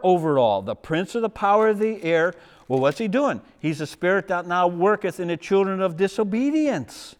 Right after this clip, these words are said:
Now, when it says children, it's, it means just those who are disobedient. But I'm telling you,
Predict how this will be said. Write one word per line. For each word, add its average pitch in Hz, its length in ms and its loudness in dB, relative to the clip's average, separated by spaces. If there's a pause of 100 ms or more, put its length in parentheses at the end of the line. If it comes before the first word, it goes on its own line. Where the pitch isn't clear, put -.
(2500)
Now, 160 180 0
when 160 200 -2
it 151 40 -6
says 170 240 -2
children, 175 640 0
it's, 151 320 -8
it 156 220 -6
means 160 280 -2
just 139 320 -4
those 165 300 4
who 160 100 -2
are 147 80 2
disobedient. 135 800 -6
But 180 140 0
I'm 226 160 -4
telling 285 340 -10
you, 113 240 -6